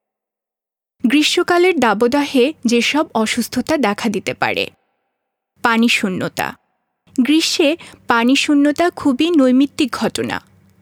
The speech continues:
শরীরে পানির স্বল্পতা হলে, অর্থাৎ পানির পরিমাণ অন্যান্য তরল পদার্থ থেকে কমে গেলে পানি শূন্যতা হয়।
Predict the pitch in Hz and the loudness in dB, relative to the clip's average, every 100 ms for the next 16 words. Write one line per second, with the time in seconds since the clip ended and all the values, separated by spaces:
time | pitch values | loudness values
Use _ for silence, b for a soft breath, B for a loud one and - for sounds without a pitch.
0 | - - 220 208 220 214 196 202 - 233 | -6 0 2 2 0 0 -2 0 -2 0
1 | 202 - 220 269 277 262 220 285 B B | -2 0 -2 -2 0 2 2 -2 B B
2 | B - 233 - 311 359 - B - - | B -4 -4 -4 -2 -2 -6 B -4 0
3 | 240 254 254 220 202 196 214 311 - 262 | 2 2 2 0 2 0 0 -2 -2 2
4 | 262 294 320 359 - 220 214 233 240 240 | 4 4 2 0 0 0 2 0 0 0
5 | 262 294 277 285 320 - 233 262 320 320 | 0 -2 -4 -4 -4 0 2 2 2 2
6 | 247 320 B B - 254 262 262 233 185 | 2 0 B B -4 0 2 2 0 -2
7 | 151 - 208 214 - | -4 -4 -4 -4 -6